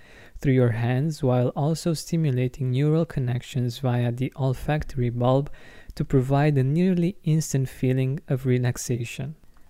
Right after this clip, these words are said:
This method is perfect for use while traveling, in the office, or in crowded spaces.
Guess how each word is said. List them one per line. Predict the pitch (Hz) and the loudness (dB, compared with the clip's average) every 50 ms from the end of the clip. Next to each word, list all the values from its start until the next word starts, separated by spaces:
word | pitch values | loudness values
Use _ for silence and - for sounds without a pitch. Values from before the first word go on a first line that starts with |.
| - - 147 | -14 -4 0
This | 139 165 180 - - | 0 0 0 0 -2
method | 131 123 120 - - 156 147 147 | 0 0 0 2 2 0 2 2
is | 135 127 - - - | 0 -2 -4 -8 -12
perfect | - - 139 156 170 156 - 165 165 160 - | -4 0 2 2 2 0 0 -4 -4 -4 -6
for | - - 139 123 | -8 -4 -2 -2
use | 120 120 120 123 127 139 143 147 147 - - - - - _ _ _ | 0 0 2 2 2 2 2 0 -2 -4 -10 -16 -18 -20 _ _ _
while | - 151 127 120 117 117 117 | -8 -6 -4 -2 -2 -2 -2
traveling, | - - - 160 156 156 156 156 151 156 156 156 156 151 147 131 - - - | -4 -4 -2 -2 0 0 0 0 0 0 0 0 0 -2 -4 -6 -8 -6 -4
in | 147 135 123 | -2 0 0
the | 120 120 123 | 0 0 0
office, | 127 127 - - 139 131 127 127 - - - - - - - - - - - | 0 0 -2 0 0 0 0 0 -2 -6 -12 -16 -18 -20 -20 -20 -20 -6 0
or | 151 139 139 | 2 2 2
in | 139 139 | 2 0
crowded | - - 120 117 120 117 117 - | 0 0 0 2 2 2 0 -2
spaces. | - - - - 117 113 113 - - - 113 117 117 - - - - | -6 -8 -6 -4 -2 -2 -2 -4 -6 -6 -8 -8 -10 -12 -16 -20 -20